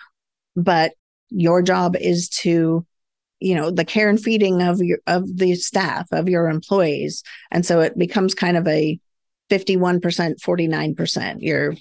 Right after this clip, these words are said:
right there in the middle. Listening, and with listening to understand, not just listening to reply, is a big one.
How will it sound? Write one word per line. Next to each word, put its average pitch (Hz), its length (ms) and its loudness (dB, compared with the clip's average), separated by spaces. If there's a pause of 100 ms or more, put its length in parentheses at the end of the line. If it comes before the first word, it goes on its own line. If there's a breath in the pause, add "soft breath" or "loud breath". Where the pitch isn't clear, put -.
(160)
right 175 260 2
there 175 180 0
in 165 100 2
the 160 80 0
middle. 156 420 -2 (1080 loud breath)
Listening, 269 640 2 (680)
and 185 220 2
with 190 280 2 (500)
listening 214 520 2
to - 160 -4
understand, 190 840 -2
not 160 240 -2
just 165 160 -4
listening 170 460 0
to 165 160 -2
reply, 170 640 -2 (320)
is 180 180 -2
a 170 60 -2
big 175 220 0
one. 107 440 -2